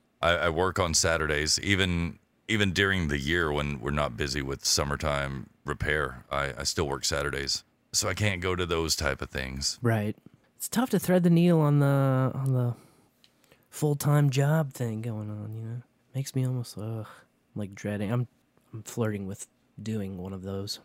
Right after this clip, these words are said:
Speaker 2: but
Speaker 1: One of those.
Speaker 2: After this long of gig work and this long of work from home stuff, it's like, shit,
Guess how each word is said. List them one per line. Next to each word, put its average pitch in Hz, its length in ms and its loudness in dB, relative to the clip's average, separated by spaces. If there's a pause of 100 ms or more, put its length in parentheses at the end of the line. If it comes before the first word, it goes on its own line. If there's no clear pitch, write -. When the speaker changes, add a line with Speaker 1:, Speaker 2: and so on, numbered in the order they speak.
Speaker 2:
but 104 220 -6 (680)
Speaker 1:
One 80 200 0
of 73 100 -2
those. 80 680 2 (1400)
Speaker 2:
After 143 280 0
this 135 380 2
long 165 280 4
of 135 120 0
gig 147 220 2
work 165 280 4
and 135 140 2
this 147 200 2
long 139 220 2
of 123 140 -2
work 131 220 0
from 117 160 -4
home 135 260 0
stuff, 104 380 -4
it's - 180 -6
like, 98 240 -4 (1400)
shit, - 580 -6